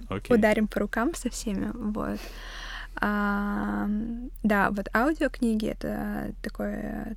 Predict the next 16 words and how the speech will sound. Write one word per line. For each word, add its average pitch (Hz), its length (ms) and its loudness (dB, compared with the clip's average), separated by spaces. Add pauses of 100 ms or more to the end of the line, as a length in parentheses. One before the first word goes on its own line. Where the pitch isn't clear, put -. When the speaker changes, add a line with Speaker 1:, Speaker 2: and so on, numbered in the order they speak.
Speaker 2:
тренд, 208 240 0
который 202 220 -4
мы 202 140 4
наблюдаем 196 400 0
среди 196 720 -2
нашей 202 380 0
аудитории. 208 480 -4
Ну 208 100 2
и 214 40 4
в - 80 -4
целом, 214 440 2
а, 190 200 0
потому 208 260 0
что - 120 -10
потребление 208 440 2
контента, 202 720 0